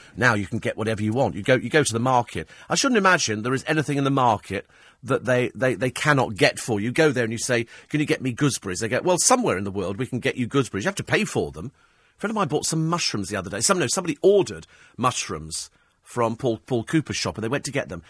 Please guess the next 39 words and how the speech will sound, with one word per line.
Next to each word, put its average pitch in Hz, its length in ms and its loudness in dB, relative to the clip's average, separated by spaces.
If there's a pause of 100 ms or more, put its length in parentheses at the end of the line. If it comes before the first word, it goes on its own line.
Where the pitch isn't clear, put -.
(140)
They 135 80 -6
were 131 80 -2
sixty - 520 -2
pounds 135 420 -4
a 123 40 -10
kilo. - 720 -8 (800)
They're 127 100 0
very, 175 340 2
very 170 220 -2
special 147 420 -2
mushrooms, 98 560 -4 (340)
and 120 460 0
they 131 100 0
look 160 160 2
a 180 40 -4
bit - 140 -6
peculiar. 95 460 -6
And 87 80 -4
I 139 80 0
looked 202 180 -4
at - 40 -6
them, 113 80 -4
I - 40 -8
thought, 120 120 -8 (300)
"Sixty - 560 -6
pounds - 340 -18
a - 60 -18 (100)
kilo? - 260 -16
That - 80 -14
seems 175 200 -12
an 101 80 -8
awful 139 180 -10
lot 98 100 -6
of 87 60 -8
money, 98 240 -6
doesn't 131 180 -10
it?" 87 120 -10 (260)
But 135 180 -2
then 151 380 2